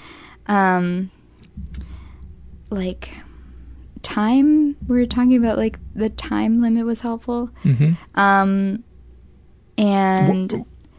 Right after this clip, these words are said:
Speaker 2: Wh-, uh, wh-, what
Speaker 1: Oh, dangerous. That was you. Oh, okay.
Speaker 2: Yes, yeah, was
Speaker 1: Yeah.
Speaker 2: anybody protecting you?
Speaker 1: Um, no, no one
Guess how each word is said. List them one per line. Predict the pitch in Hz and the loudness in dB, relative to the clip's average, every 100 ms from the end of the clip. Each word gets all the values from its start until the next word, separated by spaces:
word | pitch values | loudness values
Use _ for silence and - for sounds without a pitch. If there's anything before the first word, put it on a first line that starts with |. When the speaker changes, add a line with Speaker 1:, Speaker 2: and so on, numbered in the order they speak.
| - | -20
Speaker 2:
Wh-, | 247 - - | -20 -18 -6
uh, | 156 156 | -2 0
wh-, | |
what | 160 156 151 285 | 0 2 4 6
Speaker 1:
Oh, | 269 | 6
dangerous. | 294 311 240 170 - | 6 6 6 2 2
That | 220 | 2
was | 269 233 | 4 4
you. | - - | 0 0
Oh, | 247 208 - - _ | 0 0 -6 -20 _
okay. | 226 180 | 2 4
Speaker 2:
Yes, | 143 - - | 4 2 2
yeah, | 175 | 4
was | 131 127 | 6 6
Speaker 1:
Yeah. | |
Speaker 2:
anybody | 151 147 143 | 6 4 4
protecting | 127 127 131 131 147 117 | 2 2 0 -2 -2 -2
you? | 107 - 226 | -4 -2 2
Speaker 1:
Um, | 226 240 254 | 4 6 8
no, | 294 | 8
no | 320 311 311 | 8 8 8
one | 320 320 | 8 6